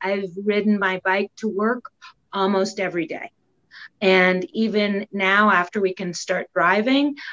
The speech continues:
I still ride my bike. And the reason being is if I get in a car at eight thirty in the morning to go to work, I usually end up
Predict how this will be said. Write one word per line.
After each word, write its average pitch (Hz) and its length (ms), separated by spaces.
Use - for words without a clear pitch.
I 202 120
still 196 320
ride 180 200
my 156 160
bike. - 260
And 180 600
the 208 120
reason 233 420
being 202 440
is 185 440
if 202 200
I 233 200
get 294 160
in 285 120
a 220 100
car 220 580
at 175 240
eight 196 260
thirty 214 280
in 202 120
the 196 60
morning 196 600
to 196 100
go 196 240
to 196 80
work, 190 520
I 185 100
usually 240 580
end 185 260
up 160 240